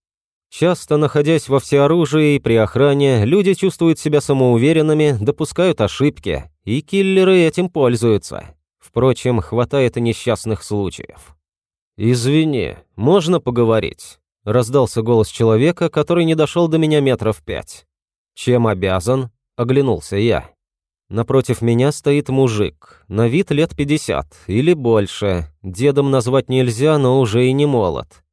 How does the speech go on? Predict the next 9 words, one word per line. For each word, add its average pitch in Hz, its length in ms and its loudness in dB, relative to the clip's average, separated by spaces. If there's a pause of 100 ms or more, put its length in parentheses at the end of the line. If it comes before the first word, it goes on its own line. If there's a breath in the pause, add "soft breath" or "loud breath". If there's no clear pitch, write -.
(140)
Седая 143 440 0
недельная 139 500 2
щетина 139 540 -2
на 92 80 -2
лице, 92 480 -4 (240)
за 92 240 -2
плечом 113 540 -2
охотничье 147 600 -2
ружьё. 110 480 0